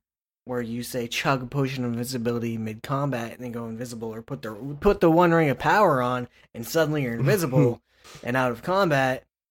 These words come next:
Speaker 1: The difference, uh, between, like, a video game and a tabletop game there is that once you have gone invisible again with Vanish in World of Warcraft, for instance, you lose pretty much all aggro except for certain situations. And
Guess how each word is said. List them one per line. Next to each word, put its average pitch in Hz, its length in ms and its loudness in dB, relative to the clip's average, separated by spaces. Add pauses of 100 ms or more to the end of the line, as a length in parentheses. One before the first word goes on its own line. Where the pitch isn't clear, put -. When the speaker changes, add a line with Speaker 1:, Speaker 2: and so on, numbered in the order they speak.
(200)
Speaker 1:
The 165 80 -2
difference, 196 640 2 (100)
uh, 143 80 -8 (180)
between, 156 440 -2
like, 151 160 0
a 123 40 -6
video 160 360 0
game 131 360 -2
and 123 120 -8
a 117 40 -10
tabletop 127 520 -6
game 117 280 -6
there 117 220 -6
is 113 220 -10
that 113 200 -10
once 151 360 -6
you 156 200 -4
have 127 420 -4 (460)
gone 123 360 -2
invisible 131 480 -4
again 175 280 0
with 127 140 -4
Vanish 123 420 -6
in 123 120 -6
World 107 180 -10
of 104 60 -12
Warcraft, 131 500 -6
for 113 140 -10
instance, 110 440 -10 (340)
you 185 180 2
lose 196 300 2 (480)
pretty 359 340 -2
much 202 240 4
all 156 240 6
aggro 127 640 -2
except 143 400 -6
for 151 100 -4
certain 143 380 -8
situations. - 920 -14 (320)
And 120 120 -10